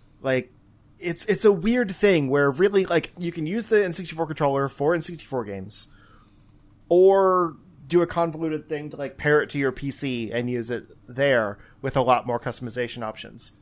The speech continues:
But you can't just, like, use it with ported N sixty-four games,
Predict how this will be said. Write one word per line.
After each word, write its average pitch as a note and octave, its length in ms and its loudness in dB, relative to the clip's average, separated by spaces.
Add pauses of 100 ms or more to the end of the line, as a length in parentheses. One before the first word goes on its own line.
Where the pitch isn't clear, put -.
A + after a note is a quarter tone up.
(340)
But C#3 100 -6
you C#3 120 -6
can't D#3 280 -4
just, D3 140 -14
like, C#3 220 -2
use D#3+ 340 -8
it D#3 240 2
with C#3+ 320 -4
ported D#3 460 0
N C#3 140 -6
sixty-four B2+ 520 -4
games, A2 680 -4